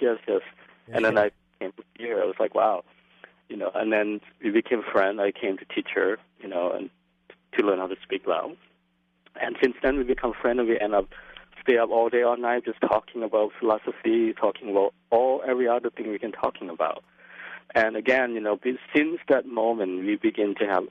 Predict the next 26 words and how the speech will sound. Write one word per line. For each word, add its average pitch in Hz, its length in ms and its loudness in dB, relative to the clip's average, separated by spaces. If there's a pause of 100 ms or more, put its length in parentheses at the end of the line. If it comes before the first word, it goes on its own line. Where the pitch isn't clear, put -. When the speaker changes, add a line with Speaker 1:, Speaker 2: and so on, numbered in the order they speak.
(120)
Speaker 1:
uh, 101 260 0
this, 107 220 0
uh, 98 240 4
intellectual 101 760 0 (320)
and 95 200 -2 (140)
spiritual 107 440 2
bond. 92 580 0 (580)
As 117 160 0
you 123 80 -8
can 135 180 0 (140)
see 143 500 4
in 107 100 -2
this 104 120 -4 (180)
film, 113 460 2 (160)
you 113 160 -6
know, 98 300 0
the 104 160 2 (180)
powerful 185 440 0
thing 113 200 -2
about 95 160 2
this - 180 -4
film 92 300 -2
is 92 160 0
that 90 220 2 (320)
it's - 160 -6
because 143 320 0